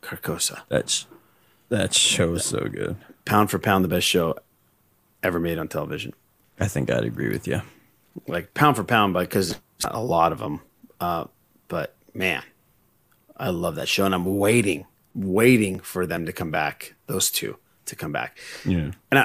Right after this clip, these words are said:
Speaker 1: I'm also, this new one that we saw a trailer of a couple weeks ago with Jodie Foster looks pretty great. So hopefully they tap into that
Speaker 2: Mm-hmm.
Speaker 1: old weird aspect of True Detective. Uh, King Tom Chansky, how about you?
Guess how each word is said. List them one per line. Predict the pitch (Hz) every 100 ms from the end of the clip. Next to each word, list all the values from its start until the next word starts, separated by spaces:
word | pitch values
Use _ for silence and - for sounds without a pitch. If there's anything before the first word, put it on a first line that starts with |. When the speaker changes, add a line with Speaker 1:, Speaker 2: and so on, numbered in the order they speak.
| 85
Speaker 1:
I'm | 135
also, | 117 160 170 147
this | 123 120
new | 120 156
one | 139
that | 107
we | 110
saw | - 104
a |
trailer | - 117 123
of | 95
a | 92
couple | 107 95
weeks | 92 -
ago | 101
with | 92 90 -
Jodie | - 110 92
Foster | 104 107 - 85
looks | 80 -
pretty | - - 90
great. | 90 101 71 - -
So | - 80
hopefully | 92 98 - 95 95 - - - _
they | -
tap | - 98 85
into | 90 92
that | 90 104
Speaker 2:
Mm-hmm. | 101
Speaker 1:
old | 90 - - - _ -
weird | 98 101 90 82 - _
aspect | 90 90 - - 80 -
of | 73 87 - _ _ - - -
True | - 90
Detective. | - - - - -
Uh, | 113 110 98 64 - -
King | 151
Tom | 135 151
Chansky, | 165 160 135
how | 127
about | 131
you? | 147 110